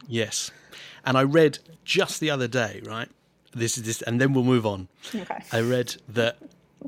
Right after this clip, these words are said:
Speaker 1: we live for the, an average of four thousand weeks. And we spend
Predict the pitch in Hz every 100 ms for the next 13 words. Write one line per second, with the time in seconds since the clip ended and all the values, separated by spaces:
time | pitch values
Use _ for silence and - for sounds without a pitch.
0 | - - - _ 127 123 127 156 127 101
1 | - _ _ _ _ _ _ _ _ -
2 | - - 117 104 104 - _ _ _ -
3 | 120 113 120 113 107 110 101 - 117 -
4 | 120 110 104 101 95 - - - _ _
5 | _ _ _ _ - - - - _ _
6 | 113 104 101 101 98 - _ _ _ _
7 | _ _ _ _ _ 104 104 98 - -
8 | 110 107 104